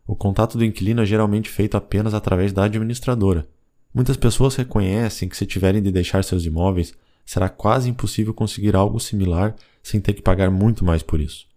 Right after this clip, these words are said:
A Fundação Rosa Luxemburgo é amiga íntima do partido de esquerda Die Linke, o responsável pela política habitacional dos últimos quatro anos. E vale destacar os avanços da política de teto de aluguéis e regulamentação de compras de imóveis em Berlim recentemente aprovados.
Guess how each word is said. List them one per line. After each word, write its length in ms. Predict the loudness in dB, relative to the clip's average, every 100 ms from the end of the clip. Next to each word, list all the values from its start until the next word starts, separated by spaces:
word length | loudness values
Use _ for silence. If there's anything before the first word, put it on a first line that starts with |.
| _ _ _
A 100 | -6
Fundação 420 | 0 2 4 2 4
Rosa 240 | 4 6
Luxemburgo 580 | 4 2 2 2 2 2
é 80 | 0
amiga 380 | 0 2 4
íntima 360 | 4 2 0 0
do 80 | 0
partido 460 | 0 0 0 -2
de 80 | -2
esquerda 400 | -4 -2 0 0
Die 140 | 0 2
Linke, 400 | 2 2 -2 -8 -10 _ _ -2
o 80 |
responsável 560 | 0 2 0 0 0 2
pela 200 | 2 2
política 440 | 2 0 0 -2
habitacional 580 | -2 -2 -4 -2 -2 0
dos 140 | -2 -4
últimos 280 | -4 -6
quatro 420 | -4 -2 -2 0 -2
anos. 320 | -2 -8 -14 _ _ _ _
E 80 | -2
vale 200 | 2 2
destacar 520 | 2 0 -2 0 0
os 120 | 2 2
avanços 420 | 0 -2 -2 -4
da 80 | -2
política 400 | 0 0 -2 -6
de 100 | -4
teto 380 | -2 -2 -2
de 80 | -4
aluguéis 640 | -2 -2 0 -2 -4 -10 -20 _ _ _ -6
e 120 | 2
regulamentação 800 | 4 4 2 2 2 0 0 0
de 80 | -2
compras 360 | -2 0 0
de 80 | 0
imóveis 400 | -2 0 0 -2
em 80 | -2
Berlim 300 | 0 0 -2
recentemente 640 | -4 -4 -4 -4 -4 -4
aprovados. 580 | -2 0 0 -4 -8 -20